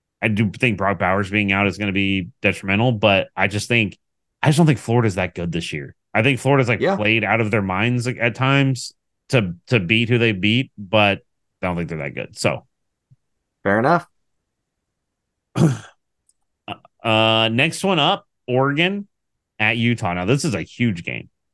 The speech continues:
Speaker 1: huge game. Uh,
Speaker 2: Yep.
Speaker 1: big, big, big, big Pac-twelve implications. Um, two really good game, really good teams. By the way, I think they said Cam Rising is gonna be out the rest of the year. Like, he's not playing
Speaker 2: Yes,
Speaker 1: this
Speaker 2: they have.
Speaker 1: season.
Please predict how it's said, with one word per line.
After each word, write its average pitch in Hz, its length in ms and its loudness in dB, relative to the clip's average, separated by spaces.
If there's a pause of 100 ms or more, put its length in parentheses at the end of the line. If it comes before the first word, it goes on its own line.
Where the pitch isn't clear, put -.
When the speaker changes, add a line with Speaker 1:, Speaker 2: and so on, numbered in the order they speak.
(140)
Speaker 1:
huge 165 260 4
game. - 220 -4 (640)
Uh, 101 380 4
Speaker 2:
Yep. 90 80 -2
Speaker 1:
big, 120 180 0
big, 117 300 -2
big, 113 340 -4
big 117 320 0
Pac-twelve 127 540 0
implications. 120 880 -4 (100)
Um, 101 640 2 (520)
two 139 200 2
really 123 280 2
good 117 180 0
game, 113 400 -2
really 127 220 0
good 110 180 -2
teams. 120 340 -4 (380)
By 120 100 2
the 147 60 0
way, 123 240 -2
I 110 120 -2
think 135 200 -2
they 160 140 0
said 117 340 -4
Cam 120 320 -2
Rising 101 340 0
is 87 120 -6
gonna 101 160 -2
be 87 120 -4
out 92 200 -4
the 87 80 -10
rest 87 260 -4
of 90 60 -6
the 87 80 -6
year. 82 260 -8 (420)
Like, 98 120 -6
he's 101 140 -2
not 98 120 0
playing 110 140 2
Speaker 2:
Yes, 90 100 -4
Speaker 1:
this 76 60 -6
Speaker 2:
they 107 100 0
have. 104 220 2
Speaker 1:
season. - 120 -18